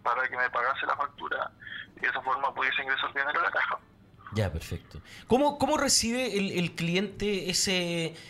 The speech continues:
Speaker 2: esa propuesta, por ejemplo, que tú llegas, sabes que, mira, necesito urgente el pago, te hago un descuento? ¿Cómo lo recibe el, el cliente?
Speaker 1: Bien,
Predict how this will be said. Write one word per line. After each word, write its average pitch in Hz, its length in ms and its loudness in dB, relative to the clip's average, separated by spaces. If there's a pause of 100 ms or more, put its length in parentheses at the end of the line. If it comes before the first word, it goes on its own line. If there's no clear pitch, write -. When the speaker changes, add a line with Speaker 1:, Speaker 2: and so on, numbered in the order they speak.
(140)
Speaker 2:
esa 196 240 4
propuesta, 180 400 0
por 165 80 -2
ejemplo, 160 280 -4
que 165 60 -2
tú 160 100 -4
llegas, 175 280 0
sabes 165 220 0
que, 180 140 -2
mira, 156 200 2
necesito 143 320 2
urgente 160 380 -2
el 170 80 -2
pago, 208 500 4
te 220 80 -2
hago 208 120 2
un 208 80 0
descuento? 202 440 0
¿Cómo 247 160 2
lo 254 100 6
recibe 180 360 0
el, 147 180 0
el 131 240 0
cliente? 110 400 -2 (760)
Speaker 1:
Bien, 196 520 2